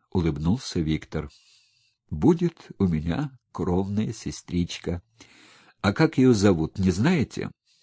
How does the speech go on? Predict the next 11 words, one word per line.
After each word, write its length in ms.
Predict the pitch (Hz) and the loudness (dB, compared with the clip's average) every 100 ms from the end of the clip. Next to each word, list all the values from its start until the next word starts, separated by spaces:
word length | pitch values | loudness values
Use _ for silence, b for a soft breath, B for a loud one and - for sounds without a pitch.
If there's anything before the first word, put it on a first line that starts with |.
| b - | b 0
«Очень 300 | 185 - 196 | 0 0 0
даже 280 | 190 185 | 2 4
знаю, 400 | 165 110 123 131 | 2 2 2 2
Машей 400 | 123 104 107 - | 2 2 2 0
зовут. 480 | 107 104 98 98 - b b b | 2 2 4 2 0 b b b
Орешниковой 960 | - 90 - 190 - 196 170 185 160 127 | 0 2 4 2 0 -6 -2 2 2 2
Машей. 600 | 87 85 90 - - - b b b | 2 0 -2 -6 -12 -12 b b b
Красивая, 640 | - 202 185 - 139 127 127 | -2 -2 -2 -2 0 2 2
между 320 | 123 113 120 | 0 0 -2
прочим, 460 | 107 107 - 117 | 2 0 -2 -2
девушка». 600 | 110 117 113 - - 107 | 2 4 4 -2 -4 -6